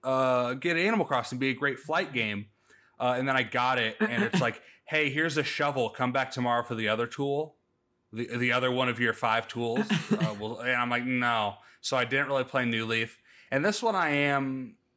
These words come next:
Speaker 1: I'm in it. Oh, and I got also, see, I forget City Folk exists because it's, like, bad. Uh, the Wii one. Uh,
Speaker 2: It's the
Speaker 1: I
Speaker 2: only
Speaker 1: don't
Speaker 2: one I've ever, my brother, uh, owned it when we were younger, and I watched him play it, but that was the only one I've ever watched or played.
Speaker 1: Maybe it's not bad. I just don't remember it at all.
Speaker 2: No, I think it was
Speaker 1: Uh,
Speaker 2: bad.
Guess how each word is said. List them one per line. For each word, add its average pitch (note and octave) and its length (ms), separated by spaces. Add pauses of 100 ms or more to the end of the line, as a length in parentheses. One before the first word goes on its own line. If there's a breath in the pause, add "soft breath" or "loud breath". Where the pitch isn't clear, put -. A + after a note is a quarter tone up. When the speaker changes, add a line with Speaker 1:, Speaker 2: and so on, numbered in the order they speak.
(140)
Speaker 1:
I'm C#3 180
in C3 100
it. B2 80 (160)
Oh, F3 160
and F#3+ 80
I A3 60
got C4+ 160
also, E4 200 (260 loud breath)
see, - 280
I G#3 100
forget C4+ 320
City E3 240
Folk D#3 300
exists A#2+ 680
because B2+ 320
it's, A2 140
like, A2 140
bad. A#2+ 360 (440 soft breath)
Uh, A#2 220
the A#2 120
Wii A#2+ 200
one. C3+ 340 (500)
Uh, A2+ 260
Speaker 2:
It's G#2+ 80
the - 80
Speaker 1:
I - 40
Speaker 2:
only C3+ 220
Speaker 1:
don't C3 160
Speaker 2:
one A2 240
I've A2 280
ever, G#2 340
my B2 180
brother, A2 540
uh, G2 300
owned G#2 240
it E2 60
when G#2 100
we G2+ 100
were G2+ 100
younger, F#2+ 340
and F2+ 100
I F#2 60
watched F#2 360
him F#2 160
play F2+ 180
it, E2 80
but F#2 80
that G#2 100
was A2 120
the B2 100
only G2+ 220
one F#2+ 180
I've F2+ 100
ever F#2 380
watched - 580
or G2 160
played. A#2+ 180
Speaker 1:
Maybe C#3 180
it's D#3 160
not C#3+ 200
bad. A#2+ 300
I A2+ 80
just G#2 160
don't G#2+ 120
remember G#2 320
it G#2+ 60
at A2 80
all. A#2 220
Speaker 2:
No, A2 120
I G2+ 140
think B2+ 160
it A#2+ 60
was C3 100
Speaker 1:
Uh, B2 80
Speaker 2:
bad. F2+ 360